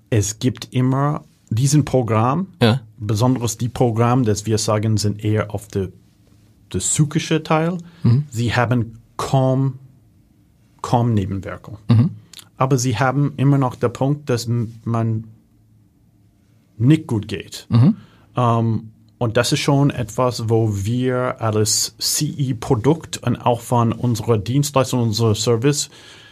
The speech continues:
Speaker 1: wir müssen eine Hotline haben. Wir
Speaker 2: Mhm.
Speaker 1: müssen die Leute, ähm,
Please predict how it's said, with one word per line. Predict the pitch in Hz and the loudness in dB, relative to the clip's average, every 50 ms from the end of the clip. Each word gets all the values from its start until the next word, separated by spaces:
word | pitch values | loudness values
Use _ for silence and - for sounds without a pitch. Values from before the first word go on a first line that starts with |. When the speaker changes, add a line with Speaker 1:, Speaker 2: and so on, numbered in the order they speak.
| - - - | -20 -14 -8
Speaker 1:
wir | - 104 110 113 | -2 0 2 2
müssen | 117 113 - 151 156 | 2 2 2 2 2
eine | 127 | 2
Hotline | 170 - - 131 120 107 101 98 | 2 0 0 0 0 2 2 0
haben. | 104 98 98 98 101 98 98 | 0 -2 -2 -2 -2 0 2
Wir | 110 107 | 2 2
Speaker 2:
Mhm. | 104 107 | 4 2
Speaker 1:
müssen | 120 131 123 - 147 | 2 0 0 0 -2
die | 127 123 | -2 0
Leute, | 120 117 120 123 131 127 - 139 135 131 131 131 131 131 131 127 131 127 131 127 - - | 0 0 2 2 0 0 0 0 0 2 2 2 2 2 2 2 0 0 0 0 -2 -2
ähm, | 127 127 123 123 123 127 131 131 131 131 123 | -2 0 0 0 0 0 -2 -2 -2 -4 -6